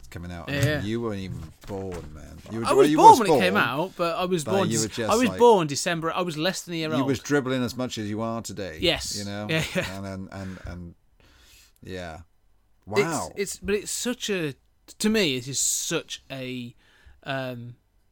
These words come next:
Speaker 2: such a turning point
Speaker 1: Hmm.
Speaker 2: in, in my, in fact, going back to the Evil Dead, the,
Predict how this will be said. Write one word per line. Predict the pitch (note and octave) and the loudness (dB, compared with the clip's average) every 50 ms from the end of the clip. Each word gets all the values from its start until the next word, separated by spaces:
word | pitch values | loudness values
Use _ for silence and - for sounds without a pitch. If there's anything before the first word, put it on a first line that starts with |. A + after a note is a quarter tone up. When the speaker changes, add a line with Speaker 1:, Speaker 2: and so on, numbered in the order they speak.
| _ _ _ _ - | _ _ _ _ -16
Speaker 2:
such | - - - F3+ C#3+ - | -12 -10 -8 -8 -10 -10
a | |
turning | - - C#3 C3+ C3 | -10 -10 -10 -10 -10
point | B2 - - A#2+ - - _ _ _ _ _ _ _ _ _ - | -12 -14 -16 -18 -18 -20 _ _ _ _ _ _ _ _ _ -8
Speaker 1:
Hmm. | C3+ B2 | -6 -6
Speaker 2:
in, | - C#3+ C#3 C3+ | -4 -6 -6 -8
in | - D#3 C#3 B2+ B2 | -10 -10 -10 -8 -8
my, | B2+ C3+ C3 C3 B2+ B2+ B2+ B2 - - - - | -8 -6 -6 -6 -6 -8 -10 -12 -14 -18 -10 -8
in | F3+ E3 | -8 -2
fact, | - A3+ G#3 E3+ D3+ | 0 0 0 0 2
going | G3 F#3+ F3 | 0 2 2
back | D#3+ D3+ - | 2 0 -2
to | |
the | - D3 | -4 -6
Evil | C3+ B2+ C3+ | -6 -4 -4
Dead, | E3+ D#3 C#3 | -4 -4 -4
the, | D#3+ D#3 | -4 -6